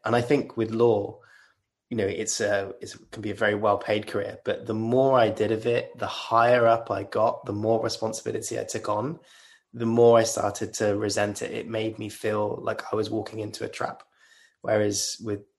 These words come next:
coding and software engineering and now blending the two, legal engineering, like, it, it, it really feels like I found my thing. And I know that there are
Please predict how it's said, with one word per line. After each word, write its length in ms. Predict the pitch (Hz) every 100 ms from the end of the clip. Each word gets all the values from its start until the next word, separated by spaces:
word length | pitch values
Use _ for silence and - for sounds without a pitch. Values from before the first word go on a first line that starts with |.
| _ _
coding 380 | - 147 156 143
and 100 | 101
software 240 | 107 -
engineering 400 | 104 110 131 127 117
and 280 | 104 113
now 320 | 107 104 98 - - -
blending 280 | 117 104 98
the 60 |
two, 180 | 98 107
legal 240 | 101 117 107
engineering, 500 | 101 107 107 110 - - - - - - -
like, 280 | 101 101 - - _ _ _
it, 160 | 117 120
it, 300 | 123 117 110
it 40 |
really 360 | 110 113 110 101
feels 340 | - 117 107
like 140 | 104 104
I 60 |
found 280 | 101 110 104
my 120 | 101
thing. 300 | 95 101 113 147 _ _ _ -
And 300 | 113 107 107
I 100 | 110
know 240 | 110 110 107
that 260 | 104 - - _ _ _ -
there 380 | 123 120 110
are 420 | 107 104 101 98